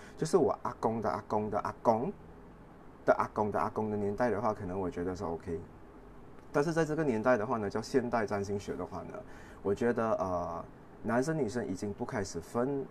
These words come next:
分开看了，因为我觉得现在的男生的话呢，啊，性格、灵魂、思维，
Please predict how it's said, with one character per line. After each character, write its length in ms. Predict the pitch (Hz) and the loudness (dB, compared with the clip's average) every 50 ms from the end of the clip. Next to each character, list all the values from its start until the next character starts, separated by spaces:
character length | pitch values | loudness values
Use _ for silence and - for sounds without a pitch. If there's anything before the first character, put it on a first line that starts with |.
| - - - | -12 -8 2
分 160 | - 147 139 135 | 4 4 4 4
开 180 | 139 139 127 | 4 2 2
看 240 | 120 - - 135 107 | 2 0 -2 0 0
了， 180 | 92 87 76 90 | 0 0 2 2
因 80 | 113 | 4
为 160 | 123 143 151 156 - - - - - - - | 4 4 2 2 -2 -12 -18 -18 -12 -4 -2
我 80 | 110 | 2
觉 120 | 113 143 160 | 4 6 6
得 240 | 196 185 - - | 6 6 4 2
现 140 | - - 160 | -2 -4 -2
在 140 | 165 175 165 | 0 2 2
的 80 | 151 123 | 4 4
男 200 | 104 95 98 104 | 4 2 0 0
生 160 | - 127 123 | 2 2 2
的 120 | 120 107 | 2 2
话 180 | 117 127 117 107 | 0 2 0 0
呢， 320 | 101 98 90 87 90 82 - - | 2 2 2 0 0 0 -2 -6
啊， 160 | - 95 85 87 | -4 -4 -4 -4
性 320 | 92 - - 165 151 131 110 | -2 0 0 2 2 2 4
格、 220 | 101 101 98 98 | 4 2 4 4
灵 260 | 98 92 90 98 104 | 2 2 0 -2 -4
魂、 260 | 110 123 98 90 98 | -2 -2 -2 -2 -2
思 280 | 98 - - 135 139 143 | -2 -2 2 4 6 6
维， 360 | 139 117 104 90 90 90 95 | 6 6 4 4 2 0 -2